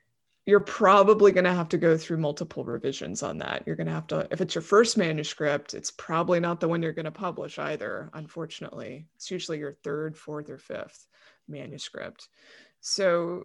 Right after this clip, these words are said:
yeah, you just have to back off and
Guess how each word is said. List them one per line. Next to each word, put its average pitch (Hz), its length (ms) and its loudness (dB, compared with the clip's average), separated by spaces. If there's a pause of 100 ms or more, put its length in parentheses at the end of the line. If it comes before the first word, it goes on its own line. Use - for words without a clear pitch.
yeah, 240 140 -2
you 185 160 -2
just 240 260 -2
have 202 380 -4
to 165 600 -4 (360)
back 165 300 0
off 151 680 -2 (460)
and 156 520 -8